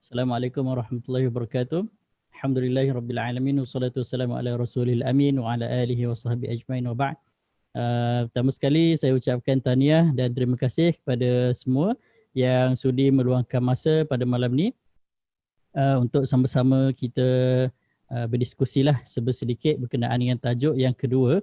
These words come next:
ya, seperti mana yang saya dah share dalam saya punya Facebook, uh, profile sebelum ni. Tajuk yang kedua iaitu, uh, syarikat-syarikat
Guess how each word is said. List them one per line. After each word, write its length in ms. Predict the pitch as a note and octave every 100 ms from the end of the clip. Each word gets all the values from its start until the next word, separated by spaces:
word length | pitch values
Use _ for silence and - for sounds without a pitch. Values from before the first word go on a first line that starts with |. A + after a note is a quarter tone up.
| - - _ -
ya, 100 | B2
seperti 300 | - A#2+ B2
mana 260 | C3 C3
yang 80 | C3
saya 300 | C3 B2+ C3
dah 160 | B2+ A#2+
share 260 | - B2
dalam 560 | B2 B2 B2 A#2+ A#2+ A#2+
saya 160 | A#2+ A#2
punya 480 | B2 A#2+ A#2+ A#2+ A#2+ -
Facebook, 680 | A#2+ A#2+ A#2 A#2+ A#2+ B2+ - _ -
uh, 480 | A2+ A2+ A2+ A#2 D3 - _ _ _ _ _
profile 480 | B2+ B2 D#3 C3+ A2+
sebelum 320 | - C3 C3
ni. 160 | E3+ B3
Tajuk 240 | C3+ B2+ C3+
yang 160 | C3+
kedua 400 | C3 C3+ D#3+ E3
iaitu, 560 | C#3+ C3 D#3 D#3 D#3 D#3 _ _ _ _ _
uh, 480 | B2+ B2 B2+ B2 B2+
syarikat-syarikat 880 | - C3 C3 - C#3 - C3+ -